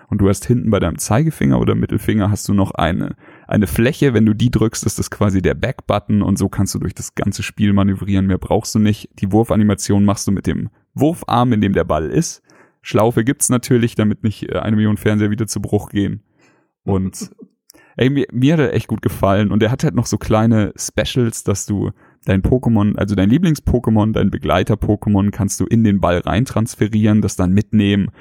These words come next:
Und natürlich ist es Quatsch, aber es ist halt lustig und du kannst halt den Ball dann schütteln und dann macht das Pokémon halt Geräusche und er leuchtet in der Farbe von dem Element des Pokémons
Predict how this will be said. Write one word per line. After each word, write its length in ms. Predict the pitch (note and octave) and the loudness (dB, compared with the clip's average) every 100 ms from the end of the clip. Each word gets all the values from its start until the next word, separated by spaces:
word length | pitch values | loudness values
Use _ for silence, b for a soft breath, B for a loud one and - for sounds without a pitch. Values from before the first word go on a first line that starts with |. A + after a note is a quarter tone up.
| B B | B B
Und 220 | B F#2 F2+ | B -2 0
natürlich 340 | G#2+ A#2 A2+ | 0 0 0
ist 140 | A2 | 0
es 120 | G2+ - | -2 -2
Quatsch, 380 | F#2+ F#2+ - - | -2 -2 -4 -6
aber 160 | G#2+ F#2+ | -2 0
es 100 | F#2 | 0
ist 120 | - | 0
halt 140 | G2 F#2+ | -2 0
lustig 560 | A2 - A#2 G2+ - | 0 0 0 0 0
und 280 | F2 G#2+ - | 0 0 0
du 100 | A2+ | -4
kannst 260 | G#2 A#2 - | -2 -2 0
halt 120 | G#2+ | 0
den 120 | G#2+ G2+ | 0 2
Ball 180 | G2+ | 2
dann 140 | G#2+ G#2+ | 2 0
schütteln 380 | - A2+ A2+ A2 | 0 0 2 2
und 80 | F#2+ | 0
dann 140 | G2+ G2 | -2 -2
macht 220 | E2+ G2+ A2 | -2 -4 -4
das 100 | - | -2
Pokémon 360 | A#2+ A2+ G#2+ | -2 2 2
halt 200 | G2+ G2+ | 2 0
Geräusche 560 | - - F#2+ G#2 - G#2 | -2 0 2 2 2 0
und 100 | G2 | 2
er 80 | G2+ | 2
leuchtet 400 | F#2+ F#2+ - G#2 | 2 0 0 0
in 80 | G2+ | 2
der 80 | F#2+ | 2
Farbe 360 | F#2+ G2 G#2 | 0 0 0
von 160 | - G#2 | 0 2
dem 160 | G#2 F#2 | 2 2
Element 360 | F#2+ F#2+ G#2+ | 2 2 0
des 140 | A2 - | -2 -2
Pokémons 640 | G#2+ G#2+ G2+ G2+ G#2+ - | -2 0 -2 -2 -4 -10